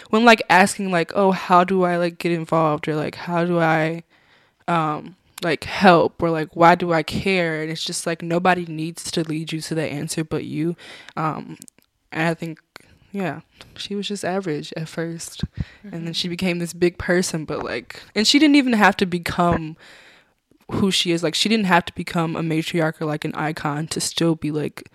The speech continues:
Speaker 1: super important to what it means to, like, be a black girl who's, like, trying to learn how to free her people and free herself. Um, but yeah.
Speaker 2: And so the book starts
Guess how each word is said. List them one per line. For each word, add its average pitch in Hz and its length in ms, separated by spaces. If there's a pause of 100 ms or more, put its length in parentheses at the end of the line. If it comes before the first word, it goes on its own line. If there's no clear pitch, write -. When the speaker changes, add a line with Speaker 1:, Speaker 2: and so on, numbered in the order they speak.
(260)
Speaker 1:
super - 440
important 160 500
to 156 100
what 156 180
it 156 140
means 160 320
to, 160 100
like, 147 220 (160)
be 170 160
a 160 60
black 151 260
girl 156 240
who's, 160 220
like, 156 260
trying 160 260
to 151 80
learn 156 300
how 160 160
to 147 80
free 165 460 (460)
her 165 120
people 160 420
and 156 140
free 156 200
herself. 165 520 (380)
Um, 160 340 (140)
but 170 100
yeah. - 140 (1300)
Speaker 2:
And 302 160
so 339 160
the 320 100
book 392 380
starts - 800